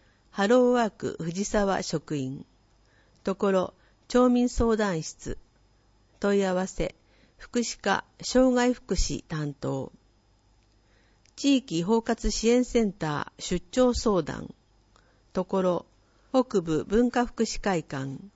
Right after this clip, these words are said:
問い合わせ、地域包括支援センター、町役場内。十二月一日の人口と世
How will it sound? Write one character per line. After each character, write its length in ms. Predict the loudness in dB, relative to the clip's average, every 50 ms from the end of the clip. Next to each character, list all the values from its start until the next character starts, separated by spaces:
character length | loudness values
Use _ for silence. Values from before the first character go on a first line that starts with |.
| _ _ _ _ _ _ _ _ _ _ _ -4
問 180 | -2 0 2 2
い 60 | 2
合 100 | 0 0
わ 140 | -2 -4 -6
せ、 340 | -4 -4 -4 -4 -4 -6 _ _ _ _ _ _ _ _ _ _ _
地 200 | -2 0 0 0
域 260 | 0 -2 -4 -4 -4
包 160 | -2 0 -2 -2
括 480 | -2 -4 -6 -4 -2 -4 -4 -4 -4
支 180 | -6 -4 0 2
援 180 | 2 2 2
セ 220 | 0 0 -2 0 0
ン 80 | -2
タ 400 | -4 -6 -6 -6 -4 -4 -6 -8 -12 _ _ _ _ _ _ _ _ _ _ -10 -6
ー、 40 | -4
町 460 | -4 -4 -4 -6 -6 -6 -6 -6 _ -8
役 300 | -8 -8 -6 -2 -2 0
場 160 | 2 2 0 0
内。 260 | -2 -6 -8 -10 -14 -18 _ _ _ _ _ _ _ _ _ _ _ _ _ _ _ _ _ -2
十 240 | 2 4 6 6
二 160 | 6 6 6 4
月 260 | 2 0 0 -2 -6
一 320 | -4 -2 -2 -2 -2 0 -2
日 220 | -4 -4 -2 -4
の 260 | -2 0 0 -2 -4 _ _ -4
人 220 | 0 2 2 2
口 280 | 0 2 2 2 2 2
と 220 | 2 0 -2 -2
世 180 | 2 0 0